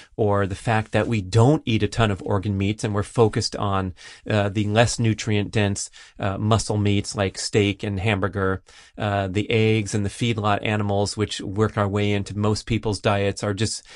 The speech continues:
vastly deficient on these things that used to be incredibly nutrient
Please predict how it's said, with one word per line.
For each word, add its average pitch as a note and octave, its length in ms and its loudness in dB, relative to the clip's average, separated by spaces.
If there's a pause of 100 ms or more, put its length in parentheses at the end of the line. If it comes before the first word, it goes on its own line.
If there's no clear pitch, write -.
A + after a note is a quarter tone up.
(140)
vastly A2 520 0
deficient G#2+ 460 -2
on G2+ 120 2
these G2 200 -2
things G#2 300 0
that G#2+ 160 -4
used G#2+ 180 -6
to A2 80 -4
be G2+ 300 -2
incredibly G2+ 720 -4 (260)
nutrient G#2 560 0